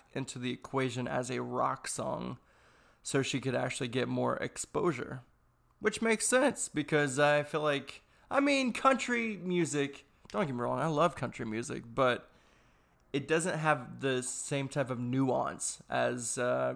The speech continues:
you know, just like an awesome rock song would, you know, eh, with exposure, which I, you know, but at the same time, too, I feel like country's kinda coming to, eh,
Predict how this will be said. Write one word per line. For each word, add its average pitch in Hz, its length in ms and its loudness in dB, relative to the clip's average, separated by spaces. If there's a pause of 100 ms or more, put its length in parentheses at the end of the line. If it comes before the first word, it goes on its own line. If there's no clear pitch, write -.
you 139 100 -2
know, 127 160 0
just 127 220 -4
like 127 140 -4
an 120 100 -4
awesome 123 500 0
rock 127 420 0
song 127 400 -4
would, 120 360 -4 (100)
you 156 80 -2
know, 180 240 -2
eh, 147 260 -2
with 147 260 0
exposure, 135 640 -2
which 196 300 -2
I, 185 400 0
you 185 100 -2
know, 151 240 2 (380)
but 247 100 4
at 254 60 6
the 254 60 -8
same 233 160 4
time, 190 160 4
too, - 100 2
I 180 80 6
feel 247 160 2
like 226 160 4
country's 185 400 0
kinda 139 240 2
coming 143 320 2
to, 127 100 -4 (180)
eh, - 340 -8